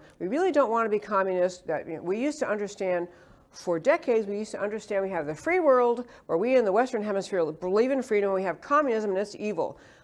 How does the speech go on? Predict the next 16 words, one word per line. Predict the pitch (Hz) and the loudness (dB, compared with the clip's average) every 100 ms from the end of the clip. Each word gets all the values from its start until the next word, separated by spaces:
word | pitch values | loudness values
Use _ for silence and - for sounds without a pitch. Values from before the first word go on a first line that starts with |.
| _ | _
Part | - 208 240 | -2 0 2
of | |
what's | 262 262 | 0 -2
occurred | - - 330 190 175 - - | -6 -4 -2 -2 -4 -12 -14
is | - 190 180 | -4 -2 -2
communism, | - - 339 339 180 170 190 214 - _ _ | -6 -4 -2 0 -2 0 -2 -4 -12 _ _
maybe | 160 180 220 | -2 -2 -4
first | - 220 220 - | -2 -2 -4 -6
socialism | - 202 214 220 220 214 220 | 0 0 0 -2 0 0 -2
as | 208 | -4
a | 208 | -6
friendly | 190 185 196 214 208 208 208 208 - - | -2 0 2 2 2 2 0 -4 -12 -6
advocacy | - 190 208 208 - | -4 -2 -2 -6 -6
for | 214 220 | -6 -6
sharing | - - 196 196 196 202 202 | -6 -2 0 2 0 -2 -4
more, | 190 196 196 190 196 | -2 -2 0 0 -2